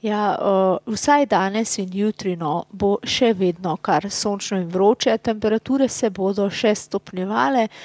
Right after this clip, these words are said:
tako da danes tam od devetindvajset do petintrideset stopinj, na Goriškem in v slovenski Istri ter tudi na Obali morda, no, pa tudi do sedemintrideset.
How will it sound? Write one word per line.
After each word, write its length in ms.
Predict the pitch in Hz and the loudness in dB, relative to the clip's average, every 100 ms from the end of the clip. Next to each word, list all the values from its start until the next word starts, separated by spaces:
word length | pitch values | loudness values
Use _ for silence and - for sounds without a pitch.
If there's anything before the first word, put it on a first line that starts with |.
| - - | -20 -20
tako 300 | - 202 220 214 | -10 -2 2 4
da 160 | 208 | 4
danes 560 | 196 185 185 196 214 - - | 4 2 2 0 -6 -6 -2
tam 400 | 196 202 196 190 | 0 0 -2 -6
od 480 | 180 202 190 180 | -6 -2 0 0
devetindvajset 960 | 196 190 208 - 196 190 185 220 - 190 | 0 0 0 -2 -2 2 2 2 -2 -2
do 80 | 180 | -2
petintrideset 1000 | - 220 220 226 202 214 208 202 - 185 | -2 -4 -2 -6 -4 -4 2 2 2 -4
stopinj, 480 | - - - 254 240 - - - _ | -6 -8 0 0 0 -12 -20 -20 _
na 120 | 190 | -4
Goriškem 600 | 180 202 214 - 226 190 | 0 2 2 2 2 2
in 160 | 185 175 | 0 -2
v 60 | 180 | -4
slovenski 640 | - 175 170 170 - 202 - | -2 -2 -2 -6 -8 -8 -4
Istri 600 | 220 - - 233 226 220 | -2 -2 -2 2 4 2
ter 280 | - 185 170 | 2 0 2
tudi 260 | 185 185 | -4 -4
na 140 | 175 170 | -2 -4
Obali 460 | 170 175 220 240 | 0 2 4 4
morda, 400 | 208 208 220 214 | 0 -4 0 -2
no, 240 | 196 185 190 - | 0 -2 -2 -4
pa 200 | 190 185 | -2 -2
tudi 420 | - 196 185 202 | -2 -4 -2 -2
do 240 | 180 185 | 2 0
sedemintrideset. 1400 | 180 - - 202 190 180 175 180 254 285 226 214 214 196 | 0 -6 -4 -4 -2 -4 -4 -6 -2 2 2 2 -2 -2